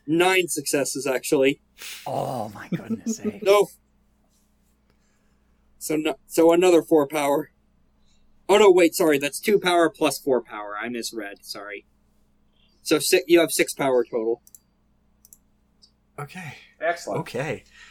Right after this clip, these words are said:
Speaker 3: And, uh, that was, that was just for one close combat attack.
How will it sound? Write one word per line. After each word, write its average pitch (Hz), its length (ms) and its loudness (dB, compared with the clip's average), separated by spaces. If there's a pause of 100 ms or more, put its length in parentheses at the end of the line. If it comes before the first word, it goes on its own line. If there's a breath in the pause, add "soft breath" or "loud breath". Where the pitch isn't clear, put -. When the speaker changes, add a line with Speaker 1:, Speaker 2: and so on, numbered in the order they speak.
(160 loud breath)
Speaker 3:
And, 131 300 -2
uh, 127 320 -2
that 131 200 -2
was, - 340 -10 (1500)
that 220 160 0
was 339 120 -2
just - 160 -4
for 143 120 -6
one 147 260 -2
close 156 240 -4
combat 147 420 -4
attack. - 540 -6